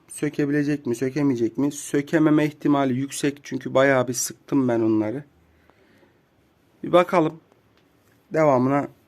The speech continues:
ben bırakacağım videonun.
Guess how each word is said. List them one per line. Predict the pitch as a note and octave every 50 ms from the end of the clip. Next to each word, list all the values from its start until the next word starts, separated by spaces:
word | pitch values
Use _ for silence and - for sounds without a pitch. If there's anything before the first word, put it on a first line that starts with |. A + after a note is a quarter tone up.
| _ _ _ _ _ _
ben | C#3 C3 C3 C3+ C3+ C3
bırakacağım | C3 A#2+ A#2 A#2 A#2 A#2 A#2+ A2 G#2+ - _ _ _ _ _ _ _ _ _ _ _ _ _ -
videonun. | - F#2+ F#2 F2 - -